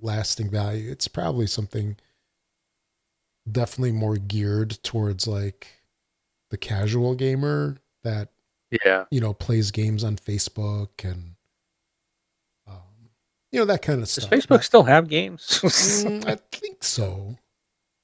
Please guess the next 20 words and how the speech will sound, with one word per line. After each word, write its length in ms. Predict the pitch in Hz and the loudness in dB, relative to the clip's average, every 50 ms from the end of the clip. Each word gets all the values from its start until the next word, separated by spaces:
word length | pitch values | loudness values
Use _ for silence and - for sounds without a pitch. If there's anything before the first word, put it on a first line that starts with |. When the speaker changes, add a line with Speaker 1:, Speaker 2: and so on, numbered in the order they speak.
| _ _ _ _ - 123 110 - - _ _ _ _ _ _ _ _ _ _ _ _ _ _ _ | _ _ _ _ -6 -4 -4 -4 -6 _ _ _ _ _ _ _ _ _ _ _ _ _ _ _
Speaker 1:
Didn't 160 | - 190 226 | 0 0 0
they 120 | 240 254 240 | 0 -2 0
buy 260 | 165 170 165 175 175 | 0 0 0 2 0
Speaker 2:
Well, 80 | 117 113 | 0 0
Speaker 1:
Zynga 200 | 127 131 147 151 | 0 0 4 6
Speaker 2:
I 40 | 165 | 8
remember, 260 | 180 190 185 - 185 | 8 8 8 8 6
Speaker 1:
or 60 | 160 135 | 6 6
Speaker 2:
remember 160 | 120 110 107 | 4 2 -2
Speaker 1:
something 300 | - - - 143 - 175 | -6 -6 -4 0 2 4
Speaker 2:
it 40 | 147 | 4
was 140 | 131 117 - | 4 4 2
Speaker 1:
like 80 | 120 - | 0 0
Speaker 2:
a 20 | |
Speaker 1:
that, 40 | - | 6
or 40 | - | 8
Speaker 2:
Farmville 880 | 131 131 135 135 127 113 113 123 123 120 113 113 110 107 107 107 107 - | 8 8 8 8 4 4 6 8 10 10 10 10 10 8 8 6 4 2
and 380 | 110 107 104 104 101 101 95 - | 2 2 2 2 0 -2 0 6
Farmtown, 1120 | - 135 131 131 131 127 117 - 131 123 120 117 110 107 107 107 107 107 107 107 104 107 - | 8 10 10 10 8 6 4 4 6 6 8 6 6 6 6 6 4 4 4 2 0 -2 0
and 540 | - 113 110 107 107 104 104 104 101 101 - | 2 4 6 6 6 6 4 2 0 -4 -8